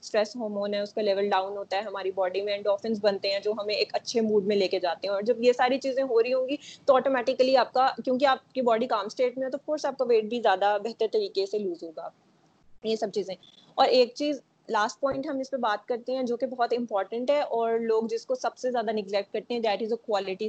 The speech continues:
sleep۔ کوالٹی سلیپ لینا ویٹ لوز کے لیے بہت امپورٹنٹ ہے۔ جب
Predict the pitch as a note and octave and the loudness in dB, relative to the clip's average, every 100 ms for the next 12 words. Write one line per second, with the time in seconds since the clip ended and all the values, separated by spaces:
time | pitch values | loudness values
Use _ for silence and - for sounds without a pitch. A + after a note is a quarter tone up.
0 | - A3+ G3+ - _ _ _ _ - B3+ | -4 -4 -4 -6 _ _ _ _ 2 4
1 | C4+ C#4+ F4 F4 C4+ B3 B3 A3+ A3+ A#3 | 4 4 2 0 -4 -4 -2 0 0 -2
2 | G3+ A3 A3+ A#3 A3 A3 - A#3 A3+ B3 | 0 2 2 2 -4 -4 -2 0 2 0
3 | A#3 - G3+ - B3 D4 C#4+ B3 G#3 G#3 | 0 -4 -6 2 2 4 2 2 0 0
4 | A3+ A#3+ A#3+ G3 A3 | -2 0 0 0 0